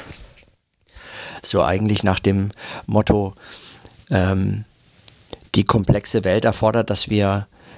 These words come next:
intern differenzieren, dass wir intern Komplexität aufbauen, um damit besser auf die komplexe Welt reagieren zu können.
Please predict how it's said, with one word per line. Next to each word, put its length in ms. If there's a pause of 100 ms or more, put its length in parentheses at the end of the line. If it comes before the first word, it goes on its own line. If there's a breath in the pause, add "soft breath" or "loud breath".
(240 loud breath)
intern 600
differenzieren, 1120 (760 loud breath)
dass 180
wir 140
intern 480
Komplexität 800
aufbauen, 640 (380)
um 320 (140)
damit 360
besser 320
auf 400 (580 loud breath)
die 60
komplexe 1000
Welt 340
reagieren 460
zu 100
können. 440